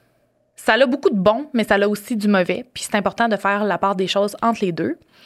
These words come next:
Euh, je crois aussi que le succès, ça, il y a une grosse pression sociale autour de ça, puis une pression de l'entourage, soit la famille, les amis. Euh, la pression sociale du succès, c'est que j'ai l'impression, par exemple, que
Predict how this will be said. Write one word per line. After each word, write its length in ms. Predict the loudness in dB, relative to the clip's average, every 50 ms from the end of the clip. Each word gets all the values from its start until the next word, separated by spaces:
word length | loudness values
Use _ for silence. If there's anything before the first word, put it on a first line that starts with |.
| -16 -14 -12 -12 -12 -14 -14 -16 -4 0 4
Euh, 340 | 4 6 6 6 6 6 4 2
je 120 | 0 0
crois 200 | 2 2 2 2
aussi 180 | 2 0 -2 -2 2
que 60 | 2 4
le 320 | 4 4 4 4 4 4
succès, 640 | 2 2 0 -2 -2 -2 -4 -2 0 0 2 0 -2 -6 -14 -20 -6 0
ça, 580 | 2 4 6 6 6 4 4 4 2 2 0 -2
il 100 | -2 0
y 40 | 2 4
a 20 |
une 100 | 4 4
grosse 260 | 2 2 2 0 0
pression 400 | 0 0 0 0 0 0 -2 -2
sociale 580 | 0 0 0 0 2 2 4 4 4 2 0 0
autour 300 | 0 0 2 2 2 2
de 120 | 4 2 2
ça, 240 | 2 0 0 0
puis 160 | 0 0 0 0
une 120 | 0 0
pression 480 | 0 0 0 0 0 0 0 -2 0 2
de 400 | 2 4 4 4 6 4 4 4
l'entourage, 920 | 4 4 2 2 0 0 2 2 2 4 4 4 4 4 2 2 0 -2 -6 -10 -16 -16 -18 -18
soit 320 | -12 -4 0 2 4 4 4
la 120 | 2 0
famille, 360 | 0 0 0 2 2 2 2
les 220 | 2 0 0 2 2
amis. 340 | 0 0 0 -2 -4 -4 -6 _ _ -20 -20 -20 _ -20 -20 -20 -20 -8 -2 2
Euh, 440 | 4 6 6 8 8 6 6 4 4 2
la 160 | 2 2 2
pression 320 | 2 0 0 2 0 -2
sociale 480 | 0 2 0 2 2 4 4 4 4 2
du 80 | -2 -4
succès, 540 | -4 -4 -4 -4 -6 -2 0 2 2 2 2
c'est 100 | 0 -2
que 80 | 0 2
j'ai 100 | 2 2
l'impression, 800 | 2 2 0 0 0 -2 0 0 0 2 2 2 2 0 -2 -4
par 200 | -2 0 0 0
exemple, 460 | 0 0 0 0 2 2 2 0 -2 -2
que 320 | 0 2 2 2 2 0